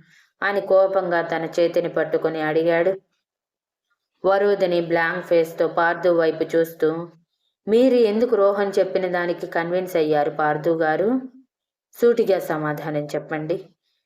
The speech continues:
మధ్యలో సంబంధం లేనివి తీసుకురాకండి, అర్థమైందా?"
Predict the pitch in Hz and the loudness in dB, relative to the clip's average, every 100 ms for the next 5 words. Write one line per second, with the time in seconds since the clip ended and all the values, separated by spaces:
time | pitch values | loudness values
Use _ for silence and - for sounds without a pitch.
0 | _ - 208 214 262 277 247 220 190 196 | _ -6 -4 0 2 4 2 0 -2 -2
1 | 196 190 180 175 165 165 165 165 165 - | 0 0 2 2 2 0 0 -2 -2 -4
2 | 160 147 151 151 156 - _ _ - 165 | -2 -2 -2 -2 -4 -4 _ _ -6 -4
3 | 165 175 170 156 160 | -2 -2 -2 -2 -2